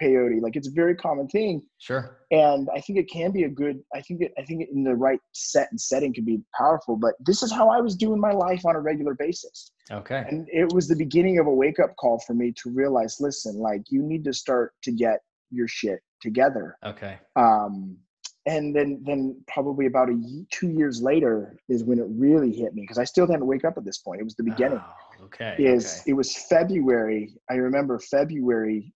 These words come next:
Speaker 1: uh, I found out a good friend of mine, uh, was diagnosed with stomach cancer.
Speaker 2: Ah,
Speaker 1: So he's
Speaker 2: boy.
Speaker 1: thirty-nine years old.
Speaker 2: Hmm.
Speaker 1: He's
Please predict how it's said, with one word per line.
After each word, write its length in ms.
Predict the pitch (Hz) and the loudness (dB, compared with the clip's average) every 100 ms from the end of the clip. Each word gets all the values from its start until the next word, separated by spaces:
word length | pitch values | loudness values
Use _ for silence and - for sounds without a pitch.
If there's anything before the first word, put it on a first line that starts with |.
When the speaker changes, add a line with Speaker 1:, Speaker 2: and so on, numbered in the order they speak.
| - | -6
Speaker 1:
uh, 200 | 117 110 | -2 0
I 100 | 107 | -2
found 240 | 101 127 127 | -2 0 2
out 120 | 113 | 0
a 40 | |
good 180 | 107 113 | -2 -8
friend 280 | - 131 127 | -4 -2 0
of 60 | 113 | 0
mine, 440 | 104 101 104 104 _ _ - | -2 -4 -8 -12 _ _ -12
uh, 140 | 101 92 | -10 -8
was 160 | 104 104 | -10 0
diagnosed 440 | 131 117 113 110 | 2 2 0 -4
with 100 | 95 | -8
stomach 380 | - - 107 101 | -6 -4 -4 -6
cancer. 340 | - 85 - - - - _ 123 | -14 -14 -16 -14 -14 -14 _ -10
Speaker 2:
Ah, 380 | 113 107 - - - - | -8 -8 -10 -16 -12 -8
Speaker 1:
So 80 | |
he's 340 | 110 135 123 - | -2 0 0 -2
Speaker 2:
boy. 60 | - | 2
Speaker 1:
thirty-nine 580 | 147 165 180 156 143 135 | 4 4 6 4 4 2
years 240 | 123 120 | 0 0
old. 340 | 107 101 104 113 _ _ _ _ _ | -6 -10 -10 -14 _ _ _ _ _
Speaker 2:
Hmm. 140 | 104 98 | -14 -8
Speaker 1:
He's 840 | 113 120 117 117 117 110 - | 0 2 4 2 0 -4 -12